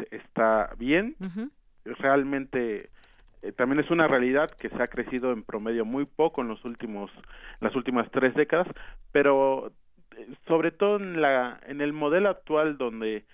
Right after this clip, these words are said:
Speaker 1: eh, el papel del Banco Central y de las reservas internacionales es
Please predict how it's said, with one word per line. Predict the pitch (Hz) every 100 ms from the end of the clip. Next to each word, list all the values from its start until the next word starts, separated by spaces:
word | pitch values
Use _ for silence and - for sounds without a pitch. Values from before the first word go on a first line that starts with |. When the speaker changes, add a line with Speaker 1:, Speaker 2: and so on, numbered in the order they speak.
| _ _ -
Speaker 1:
eh, | 123 123 120 -
el | 127
papel | - 123 160 170
del | 165
Banco | 143 151 160
Central | 151 123 - 123 131 135
y | 120 117
de | 113
las | 110
reservas | 107 113 - 139 143 127
internacionales | 113 107 104 117 123 120
es | 127